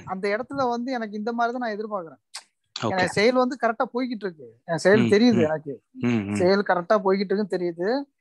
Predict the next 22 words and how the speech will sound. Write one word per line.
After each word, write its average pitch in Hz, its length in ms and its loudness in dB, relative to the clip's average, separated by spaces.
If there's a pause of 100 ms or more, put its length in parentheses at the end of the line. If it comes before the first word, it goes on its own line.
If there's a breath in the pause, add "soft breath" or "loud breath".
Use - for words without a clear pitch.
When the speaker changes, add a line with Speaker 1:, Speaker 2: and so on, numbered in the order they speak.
(340)
Speaker 1:
இப்ப 208 240 -4
நான் 202 100 2
என்ன 262 260 0
பண்றேன்னா, 233 400 -4
சிம்பிளா 190 260 -6
சொல்ல, 202 400 -4
ஓப்பனா 220 120 -6
சொல்றேன்னா, 196 400 -8
இப்ப 160 140 -10
ஒரு 185 180 2
Speaker 2:
ம். - 40 0
Speaker 1:
துணியை 233 240 2
காய 208 200 2
போட்டா 208 460 -4
எனக்கு 202 300 -8
Speaker 2:
ம். 185 180 -2
Speaker 1:
அஞ்சு 185 200 -6
நிமிஷம் 214 260 0
ஆகுதுன்னா, 190 460 2 (400)
நான் 202 300 2
அதே 220 260 0
மாதிரி 254 280 -4